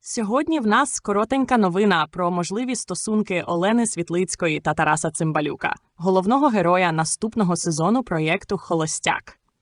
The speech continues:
Ще до офіційного анонсу участі Цимбалюка в шоу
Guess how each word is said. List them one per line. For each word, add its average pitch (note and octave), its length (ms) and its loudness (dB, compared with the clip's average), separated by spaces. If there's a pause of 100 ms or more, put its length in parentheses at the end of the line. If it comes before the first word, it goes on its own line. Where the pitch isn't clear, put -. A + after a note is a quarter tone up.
(540)
Ще - 320 2
до D4+ 120 4
офіційного A#3 600 4
анонсу F3+ 400 2
участі F#3 440 -2
Цимбалюка E3 560 0
в D#3 60 -8
шоу A3+ 400 0